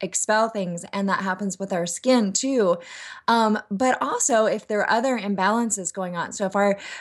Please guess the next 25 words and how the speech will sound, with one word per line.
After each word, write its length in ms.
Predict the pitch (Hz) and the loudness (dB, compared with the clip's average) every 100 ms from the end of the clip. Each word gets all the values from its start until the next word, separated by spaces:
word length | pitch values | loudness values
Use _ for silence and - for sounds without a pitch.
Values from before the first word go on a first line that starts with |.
| - | -2
our 200 | 202 202 | 2 4
digestive 520 | 214 220 254 262 254 | 4 4 4 4 0
system, 360 | 202 208 202 185 | 0 -2 0 0
the 100 | 185 | 0
good 300 | 180 220 214 | 2 2 4
bacteria 720 | 208 185 - 233 214 208 185 | 2 2 0 2 4 6 4
in 80 | 170 | 2
our 100 | 170 | 0
digestive 560 | 170 175 233 262 269 220 | 2 2 2 2 0 0
tract 360 | 208 165 175 - | 2 2 0 -6
are 100 | 202 | -2
not 280 | 208 208 | 2 2
in 120 | 208 190 | 2 -2
a 60 | |
good 240 | 175 180 175 | -4 -6 0
balance, 580 | 233 269 220 190 - - - - | 2 4 2 2 -4 -12 -14 -6
that's 260 | - 226 233 | 0 0 0
gonna 180 | 247 226 | -2 0
show 180 | 220 190 | 0 -2
up 180 | 180 | -2
on 80 | 190 | -4
our 120 | 196 | -4
skin 360 | 196 - 285 240 | -4 -2 0 2
because 280 | 214 208 220 | 0 -2 0
there's, 320 | 233 233 | 0 2